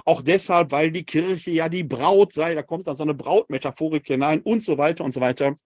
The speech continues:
die kippen würde, diese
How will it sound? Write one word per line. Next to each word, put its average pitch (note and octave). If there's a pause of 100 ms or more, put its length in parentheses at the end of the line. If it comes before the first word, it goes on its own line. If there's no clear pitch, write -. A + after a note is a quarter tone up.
(460)
die G3
kippen E3
würde, A2+ (1200)
diese E3